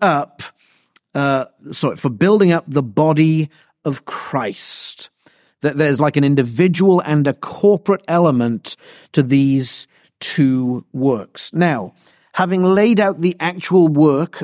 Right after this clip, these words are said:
of the word ministries, he goes on then to provide us with the designs or the outcomes of those works, of those word ministries. Uh, there's goals, design,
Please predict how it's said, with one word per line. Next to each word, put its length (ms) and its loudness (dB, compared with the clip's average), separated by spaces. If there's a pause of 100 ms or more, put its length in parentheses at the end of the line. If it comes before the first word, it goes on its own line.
of 140 0
the 100 2
word 260 2
ministries, 680 -4
he 100 -4
goes 320 2
on 180 2
then 360 -2 (280)
to 80 -6
provide 520 0
us 320 -8
with 240 -2
the 60 -2
designs 800 0
or 80 0
the 260 -2
outcomes 1000 -4 (340)
of 200 -2
those 540 0
works, 720 -6 (140)
of 160 -2
those 180 -2
word 280 -2
ministries. 720 -8 (360)
Uh, 80 -8
there's 260 0
goals, 1200 -2 (520)
design, 960 0